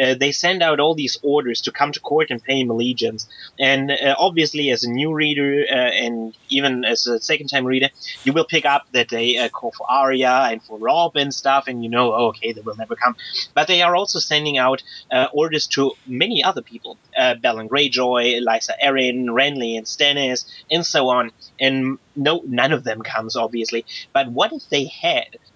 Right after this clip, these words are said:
So, uh, just take into account the half of the guys that Joffrey summons to court come and actually pay him allegiance.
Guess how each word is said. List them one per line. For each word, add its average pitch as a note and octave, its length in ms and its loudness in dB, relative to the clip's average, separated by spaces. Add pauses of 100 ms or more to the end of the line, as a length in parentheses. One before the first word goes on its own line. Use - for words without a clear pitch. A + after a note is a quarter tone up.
So, C#3 420 2
uh, - 40 -10 (360)
just F3 260 0
take G3+ 140 0
into E3+ 160 -6
account D#3 300 -4
the D3 80 0
half B3+ 500 -2
of C#3+ 140 -4
the C#3 80 2
guys C3+ 400 2
that A#2+ 80 -10
Joffrey D3+ 420 0
summons C#3+ 300 -2
to - 60 -10
court C#3+ 280 -4
come D#3+ 300 0
and C3+ 100 0
actually C3+ 320 -2
pay C#3 240 -2
him C3 120 -4
allegiance. B2+ 520 -6